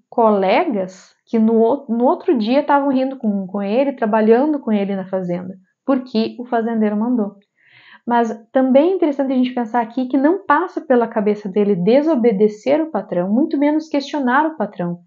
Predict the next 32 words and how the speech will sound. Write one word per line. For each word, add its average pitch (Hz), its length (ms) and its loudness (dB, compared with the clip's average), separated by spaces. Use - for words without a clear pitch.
Ele 226 180 2
entende 254 500 0
que 254 360 -2
esse 185 560 -8
fazendeiro 196 680 0
tem, 285 200 2
de 302 100 0
fato, 302 500 -6
poder 208 260 0
sobre 190 240 -6
a 185 40 -2
vida 175 260 -6
deles. - 500 -16
E 240 100 4
aí 240 220 6
a 311 80 6
gente 320 240 0
vai 285 140 4
ver 240 120 4
uma 277 160 0
série 269 340 0
de 254 140 0
violências, 226 1000 2
tanto 226 520 0
exercidas 240 920 2
pelo 202 200 -4
Benedito, 180 600 -4
quanto 220 380 -2
exercidas 220 800 0
a-, - 160 -10
pra, 254 440 2
na, 254 300 -2